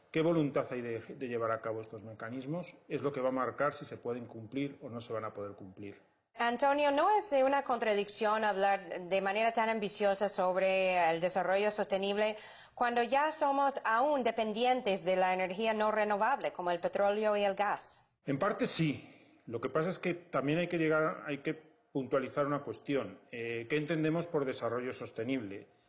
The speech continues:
Speaker 1: Si por desarrollo sostenible entendemos crecimiento continuado, desde luego es inviable.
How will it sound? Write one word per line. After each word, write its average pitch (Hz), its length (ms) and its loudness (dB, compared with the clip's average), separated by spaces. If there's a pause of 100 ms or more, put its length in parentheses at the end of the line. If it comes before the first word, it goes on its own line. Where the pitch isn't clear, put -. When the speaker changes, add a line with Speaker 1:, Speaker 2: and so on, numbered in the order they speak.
(160)
Speaker 1:
Si - 180 -8
por 135 200 0
desarrollo 135 400 0
sostenible 156 560 0
entendemos 139 720 0
crecimiento 147 640 0
continuado, 147 800 0 (280)
desde 117 200 -4
luego 131 360 0
es - 160 -10
inviable. 117 560 -4